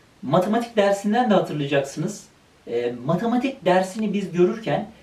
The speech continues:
soruyu çözerken öncelikle ne yapmamız gerekir? Soruyu doğru tespit etmek gerekiyor. Benden ne isteniyor? Ondan sonra o soruya formüller uygulanır, e, sonuçlamaya gidilir.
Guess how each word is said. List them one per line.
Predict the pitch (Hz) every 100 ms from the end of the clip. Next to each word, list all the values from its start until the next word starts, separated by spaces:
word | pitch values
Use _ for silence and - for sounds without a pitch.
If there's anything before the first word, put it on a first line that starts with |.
| -
soruyu | - - 220 247
çözerken | - 226 247 196 135 156
öncelikle | 202 269 302 160 156
ne |
yapmamız | 277 302 165 139 120
gerekir? | 123 120 254 - - _ -
Soruyu | - - 233 240 - 151
doğru | 147 214 185
tespit | 160 - -
etmek | 117 110 104
gerekiyor. | 107 98 101 - - -
Benden | - 143 202 240 285 165
ne | 185
isteniyor? | 214 - - 98 92 - - _
Ondan | 156 165 208 269
sonra | - 190
o | 156 147
soruya | - 139 131
formüller | - 139 139 143 165
uygulanır, | 202 190 190 190 196 190 - _ _
e, | 104
sonuçlamaya | 104 156 156 156 156 147 143
gidilir. | 117 104 87 - -